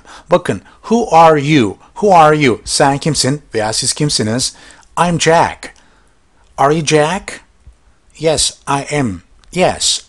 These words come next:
I am Jack. Ar-, arkadaşlar gördüğünüz gibi bakın who kelimesiyle yani kim anlamına gelen soru kelimesiyle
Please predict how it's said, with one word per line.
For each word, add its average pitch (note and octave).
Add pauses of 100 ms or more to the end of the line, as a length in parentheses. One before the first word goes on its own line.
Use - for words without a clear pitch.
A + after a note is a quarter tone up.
I C3+
am A2+
Jack. A#2+ (280)
Ar-, F3
arkadaşlar F3
gördüğünüz F3+
gibi D3 (220)
bakın D#3 (140)
who A#3
kelimesiyle C3+ (220)
yani B2+
kim G#3
anlamına C3+
gelen A#2+
soru F3+
kelimesiyle C3